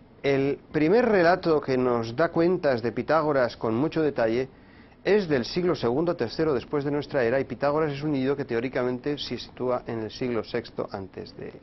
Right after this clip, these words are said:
nuestra era. Es decir, que hay novecientos años de diferencia. Hombre, yo creo que la tradición oral es muy poderosa, pero novecientos años de tradición oral transmitiendo cosas de Pitágoras nos puede hacer sospechar que Pitágoras, el Pitágoras del siglo segundo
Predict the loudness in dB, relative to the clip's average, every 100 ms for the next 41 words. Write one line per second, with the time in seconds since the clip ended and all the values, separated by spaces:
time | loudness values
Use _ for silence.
0 | -14 -14 -8 -6 -6 -8 -14 -20 -18 -8
1 | -4 -2 0 2 2 0 0 -2 -4 -4
2 | -4 -4 -6 -8 -6 -6 -4 -8 -12 -16
3 | -20 -20 -18 -6 -2 -2 -2 0 0 2
4 | 2 0 -2 -2 -2 0 2 2 2 2
5 | 0 0 2 2 2 0 -4 -6 -12 -6
6 | -4 -2 -2 -2 0 2 2 2 0 0
7 | -2 0 0 2 4 2 -2 -12 -6 -4
8 | -2 -2 0 0 0 0 -2 -2 -2 2
9 | 4 4 2 -2 -6 -4 0 2 2 0
10 | -2 -4 -4 0 0 0 -4 -6 -2 0
11 | -2 -4 -12 -10 -8 -8 -4 0 2 2
12 | 0 0 0 0 0 -2